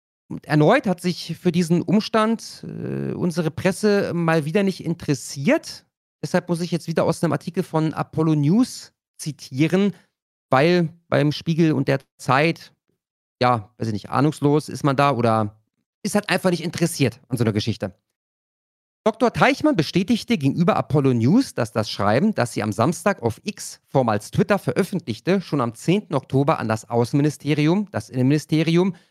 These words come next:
und zahlreiche andere Behörden weitergeleitet wurde. Außenministerin Annalena Baerbock versuchte man sogar gleich unter mehreren E-Mail-Adressen zu kontaktieren. Das Ergebnis?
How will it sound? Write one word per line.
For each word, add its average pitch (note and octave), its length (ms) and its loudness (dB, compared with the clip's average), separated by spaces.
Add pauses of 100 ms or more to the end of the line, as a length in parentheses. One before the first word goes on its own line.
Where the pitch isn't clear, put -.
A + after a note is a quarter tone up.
(120)
und D3+ 160 -4
zahlreiche G3 580 0
andere C#3+ 320 0
Behörden A#2 640 0
weitergeleitet A2+ 640 0
wurde. F#2+ 320 -2 (340)
Außenministerin A3+ 800 0
Annalena B2+ 360 2
Baerbock D#3 340 2
versuchte C#3+ 460 -2
man E3 120 2
sogar C3 260 -2
gleich A2 360 0
unter A#2 240 -4
mehreren D3 580 0
E-Mail-Adressen B2 840 -2
zu - 120 -8
kontaktieren. B2 600 -2 (320)
Das A#2+ 160 -2
Ergebnis? A#2+ 580 -2